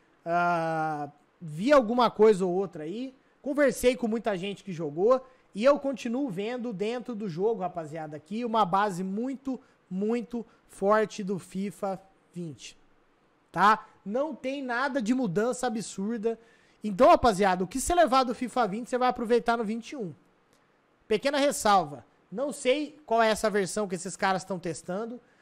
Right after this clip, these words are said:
não sei se essa versão é uma versão igual à da beta ou se é uma versão específica pros caras testarem. Não sabemos se essa versão vai ter atualização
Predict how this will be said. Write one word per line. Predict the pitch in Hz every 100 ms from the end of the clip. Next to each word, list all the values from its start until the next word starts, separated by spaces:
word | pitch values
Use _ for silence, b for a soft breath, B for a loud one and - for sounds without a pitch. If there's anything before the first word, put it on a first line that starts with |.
| b
não | 190 226 302
sei | - 262 269
se | - 240
essa | 240 240
versão | 214 202 - 208 185 127 b b b _
é | 185 247
uma | 262 254
versão | 220 214 - 220 214 170 - -
igual | 196 165 214 208 170 170
à | 185
da | 175
beta | 160 185 254 277 311 B B -
ou | 277
se | 277
é |
uma | 277 262
versão | 262 - 254
específica | 247 262 226 - 240 - 254
pros | 233
caras | - 226 214
testarem. | 247 - - 165 - - B B
Não | 202 277 370
sabemos | 302 262 233 240 185
se | 214
essa | 226
versão | 202 196 - 208
vai | 190
ter | 190
atualização | 180 185 175 156 - - 240